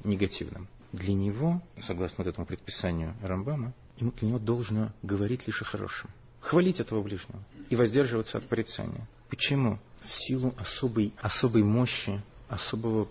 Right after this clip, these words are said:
потенциала нашей речи. В чем сущность потенциала речи? Мы его сегодня уже неоднократно обозначили. Раскрытие, проявление сокрытого. Почему столь нежелательно и вредно, плохо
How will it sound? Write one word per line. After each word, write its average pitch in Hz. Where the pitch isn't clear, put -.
потенциала 120
нашей 110
речи. 107
В -
чем 131
сущность -
потенциала 92
речи? 90
Мы 98
его 92
сегодня 87
уже 90
неоднократно 90
обозначили. 82
Раскрытие, -
проявление 98
сокрытого. -
Почему 127
столь 139
нежелательно 113
и 101
вредно, 98
плохо 113